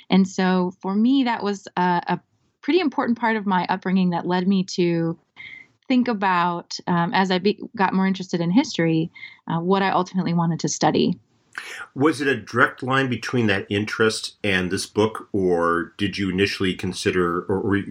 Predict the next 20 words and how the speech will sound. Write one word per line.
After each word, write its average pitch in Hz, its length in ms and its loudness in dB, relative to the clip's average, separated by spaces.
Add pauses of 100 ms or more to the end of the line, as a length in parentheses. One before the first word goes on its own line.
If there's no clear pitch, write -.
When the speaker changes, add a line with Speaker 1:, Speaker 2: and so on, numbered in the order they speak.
(140)
Speaker 2:
did 98 180 0
you 92 220 -2
initially 95 400 2
approach 90 340 -2
other 92 160 0
topics 80 440 -2
before 92 360 -2
you 82 380 -4
started - 380 -2
to - 80 -14
discuss, - 480 -6 (100)
before - 360 0
you 90 60 -4
started 87 200 -2
to 87 80 -4
look 80 100 -8
at - 60 -20
this - 180 -6
one? 71 140 -10 (1400)
Speaker 1:
Yeah, 480 340 2